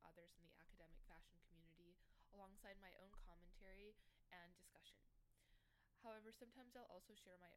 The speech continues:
own interdisciplinary research. I'm particularly interested in the intersection of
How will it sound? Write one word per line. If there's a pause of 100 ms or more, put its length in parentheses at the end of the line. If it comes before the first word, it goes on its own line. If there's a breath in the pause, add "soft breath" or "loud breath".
own
interdisciplinary
research. (720 loud breath)
I'm
particularly
interested
in
the
intersection
of